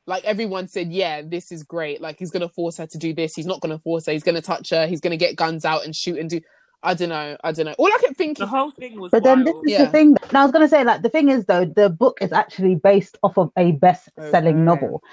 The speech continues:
Speaker 3: and then even, like, the traction that it's gained and that Netflix put it on, it's like, okay, it is problematic, but there are actually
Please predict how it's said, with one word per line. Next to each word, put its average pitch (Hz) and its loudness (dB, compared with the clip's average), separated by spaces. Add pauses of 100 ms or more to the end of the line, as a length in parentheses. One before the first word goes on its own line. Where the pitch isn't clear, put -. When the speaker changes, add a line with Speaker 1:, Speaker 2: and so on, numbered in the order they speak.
(160)
Speaker 3:
and 185 2
then 196 4
even, 240 6
like, 185 2 (220)
the - -20
traction 165 -2
that - 2
it's 147 -4
gained 160 4
and 151 0
that - -4
Netflix 170 -4
put 160 2
it 156 2
on, 160 4
it's - -2
like, 170 4
okay, 196 4
it - -2
is 196 2
problematic, 170 0
but 151 0
there 180 6
are 180 4
actually 175 -2